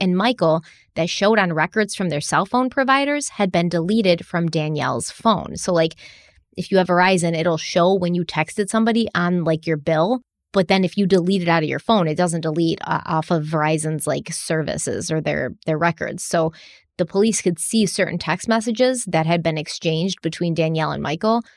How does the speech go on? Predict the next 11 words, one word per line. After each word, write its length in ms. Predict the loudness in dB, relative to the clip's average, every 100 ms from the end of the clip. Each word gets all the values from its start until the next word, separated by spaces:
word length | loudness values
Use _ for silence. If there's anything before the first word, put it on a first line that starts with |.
| _ _
but 140 | -2
they 120 | 2 2
weren't 300 | 2 0 0
on 160 | -2
Danielle's 500 | -2 -4 -4 -4 -6
phone. 420 | -2 2 2 2 -6 -12 -6
And 160 | -2 0
the 40 |
funny 300 | 0 -2 0
thing 160 | 0 2
is, 180 | 2